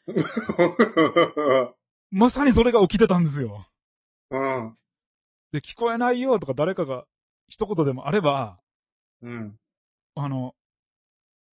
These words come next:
Speaker 2: え、おかしいって調べは-、調べたのやと思うんですけど、
Speaker 1: うん。
Speaker 2: 冒頭一時間ちゃんと喋れてるじゃないですか。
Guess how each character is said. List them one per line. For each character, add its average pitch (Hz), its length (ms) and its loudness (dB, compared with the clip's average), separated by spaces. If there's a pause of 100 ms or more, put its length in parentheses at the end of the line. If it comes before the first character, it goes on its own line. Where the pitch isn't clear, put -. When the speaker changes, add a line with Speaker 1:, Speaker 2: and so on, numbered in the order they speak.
(300)
Speaker 2:
え、 220 180 -4 (100)
お 180 80 -10
か 214 140 -4
し 202 100 -10
い 190 40 -6
っ 175 40 -4
て 135 140 -14
調 180 200 -6
べ 180 120 -4
は-、 170 120 -10 (160)
調 190 160 -8
べ 180 100 -4
た 143 100 0
の 127 160 -8 (300)
や 143 120 -4
と 139 120 -8
思 175 160 -2
う 185 40 -2
ん 160 40 -2
で 127 80 -2
す - 60 -14
け 117 100 -12
ど、 120 320 -6 (480)
Speaker 1:
う 120 60 -12
ん。 120 180 -8
Speaker 2:
冒 254 200 4
頭 285 160 -2
一 254 120 -6
時 269 120 -8
間 147 160 -4
ち 175 60 -2
ゃ 196 60 0
ん - 20 -6
と 147 80 -6
喋 196 160 -6
れ 202 100 -2
て 196 80 -4
る 196 200 -6
じ 151 80 -10
ゃ 139 40 -6
な 123 60 -8
い - 40 -10
で 120 40 -12
す - 80 -20
か。 113 220 -14